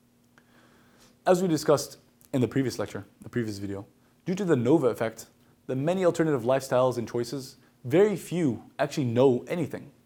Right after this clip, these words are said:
There's plenty of information out there, don't get me wrong, but how many people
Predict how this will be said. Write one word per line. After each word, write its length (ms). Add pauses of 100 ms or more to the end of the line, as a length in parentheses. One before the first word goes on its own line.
(560)
There's 120
plenty 220
of 80
information 480
out 140
there, 240 (120)
don't 120
get 100
me 80
wrong, 380
but 100
how 140
many 160
people 480